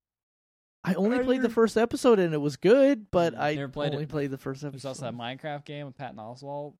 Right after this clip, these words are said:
Speaker 1: See, that's
Speaker 3: voicing.
Speaker 2: I
Speaker 1: another
Speaker 2: heard
Speaker 1: one.
Speaker 2: that was, I heard that was pretty good.
Speaker 3: That was good
Speaker 1: I heard
Speaker 3: too.
Speaker 1: that was good.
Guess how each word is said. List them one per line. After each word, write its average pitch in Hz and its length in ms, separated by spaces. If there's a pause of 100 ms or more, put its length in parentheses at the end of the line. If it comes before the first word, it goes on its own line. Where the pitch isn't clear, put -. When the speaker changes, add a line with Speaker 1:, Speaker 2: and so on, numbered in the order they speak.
(120)
Speaker 1:
See, 160 160
that's 175 200
Speaker 3:
voicing. 175 100
Speaker 2:
I - 20
Speaker 1:
another 190 120
Speaker 2:
heard 269 100
Speaker 1:
one. - 60
Speaker 2:
that 247 120
was, 247 140
I 180 80
heard 214 140
that 208 100
was 214 100
pretty 151 220
good. 123 240 (260)
Speaker 3:
That 151 60
was 143 120
good 147 240
Speaker 1:
I 175 60
heard 226 120
Speaker 3:
too. 226 120
Speaker 1:
that 233 60
was 226 180
good. 220 260